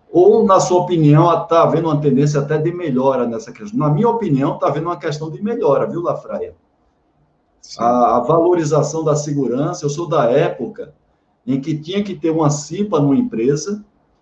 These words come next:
Speaker 1: pra reivindicar da empresa equipamentos de segurança. Hoje é o contrário. Hoje a
Speaker 2: É.
Speaker 1: empresa que investe muito em consciência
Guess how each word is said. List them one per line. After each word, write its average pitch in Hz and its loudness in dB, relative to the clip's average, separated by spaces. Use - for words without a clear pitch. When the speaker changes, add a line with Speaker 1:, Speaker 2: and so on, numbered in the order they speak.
Speaker 1:
pra 165 2
reivindicar 208 2
da 196 2
empresa 170 -2
equipamentos 156 -2
de 175 -12
segurança. 185 -6
Hoje 370 -6
é 214 0
o 226 -4
contrário. 143 -4
Hoje 165 2
a 190 4
Speaker 2:
É. 214 4
Speaker 1:
empresa 190 2
que 151 0
investe 156 -8
muito 170 -2
em - -12
consciência 202 -4